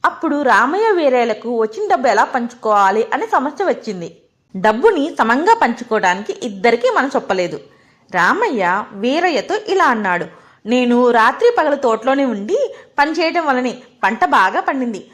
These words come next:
మంచి దిగుబడి వచ్చింది. అందుకని వచ్చిన డబ్బులో నాకే ఎక్కువ వాటా రావాలి" అని అన్నాడు. ఆ మాటలకి వీరయ్య ఇలా అన్నాడు, "నేను ఏమీ పని చేయకుండా ఊరికే కూర్చోలేదు. నేను ఎప్పుడూ గుళ్ళు చుట్టూ తిరుగుతూ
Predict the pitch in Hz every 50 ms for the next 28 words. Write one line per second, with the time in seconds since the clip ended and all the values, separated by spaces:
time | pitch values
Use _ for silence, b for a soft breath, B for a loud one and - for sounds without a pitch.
0 | b b b - 220 254 302 370 - 494 - 339 294 247 294 330 302 240 - -
1 | - 208 196 180 - b b b b b - 196 208 220 208 208 - 180 180 185
2 | 202 202 - - - 202 214 233 233 - 480 480 415 - 285 220 208 220 220 220
3 | 208 202 190 185 190 240 262 - 466 415 - - - 339 320 269 214 202 214 262
4 | 254 220 196 180 175 170 165 175 180 - - - 427 554 480 294 202 175 156 147
5 | 143 - - _ _ _ _ _ _ _ _ _ _ _ - - - _ - _
6 | _ - 208 254 330 392 427 403 370 - 294 240 208 180 - 202 233 262 320 349
7 | 349 - 214 226 285 339 330 285 208 220 240 349 453 - - - 320 392 392 359
8 | 311 254 226 208 185 170 - 156 - - - _ _ _ _ _ _ _ _ -
9 | 208 233 233 240 254 339 480 523 - 233 233 285 392 494 494 453 247 254 277 403
10 | 392 392 392 - 247 240 302 427 403 294 269 294 - 453 427 427 294 285 - 403
11 | 392 370 320 240 196 196 - B B B B B B B - 254 339 370 403 349
12 | 240 - - - - 359 453 427 269 - 254 285 339 - 339 233 - - 269 208
13 | 220 202 214 - 202 208 214 214